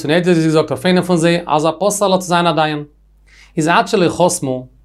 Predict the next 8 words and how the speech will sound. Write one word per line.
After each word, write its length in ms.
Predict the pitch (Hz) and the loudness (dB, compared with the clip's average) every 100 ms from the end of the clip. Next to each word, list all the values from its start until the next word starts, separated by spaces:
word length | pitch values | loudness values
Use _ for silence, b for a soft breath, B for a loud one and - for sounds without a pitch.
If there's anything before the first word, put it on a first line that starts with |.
| - | -8
פארן 260 | - 175 170 | 0 0 -2
חסמינן 640 | - 160 170 165 151 143 | -2 -2 0 0 0 0
אויף 120 | 127 | 0
דעם 240 | 117 151 143 | 2 0 0
קיום, 440 | - 180 127 120 123 - b b b - | -4 -4 -2 -4 -8 -14 b b b -2
מעידין 460 | 147 165 214 185 | 2 2 2 2
עליו 200 | 190 185 | 2 2
וחוסם. 520 | 165 156 156 151 151 | 2 0 0 2 -2